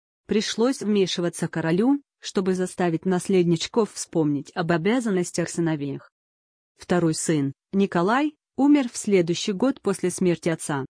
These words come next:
И владельцем замка стал средний сын, Станислав. Четыре года он владел замком, а потом был отравлен прямо за праздничным столом. В некоторых источниках говорится,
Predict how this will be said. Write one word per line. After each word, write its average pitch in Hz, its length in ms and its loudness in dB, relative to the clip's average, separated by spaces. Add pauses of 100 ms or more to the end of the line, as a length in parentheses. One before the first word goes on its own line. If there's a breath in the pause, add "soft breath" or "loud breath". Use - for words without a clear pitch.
(240)
И 220 80 2
владельцем 208 600 0
замка 147 400 -2
стал 170 340 -2
средний 175 460 0
сын, 294 400 0 (180)
Станислав. 165 760 -2 (460)
Четыре 160 400 -2
года 247 340 2
он 190 200 2
владел 180 480 2
замком, 160 520 -2 (160)
а 190 120 -2
потом 202 400 0
был 180 140 4
отравлен 170 520 0
прямо 170 300 0
за 156 120 -6
праздничным 160 640 0
столом. 143 600 -2 (380)
В 180 80 -2
некоторых 202 520 0
источниках 170 640 -2
говорится, 180 720 0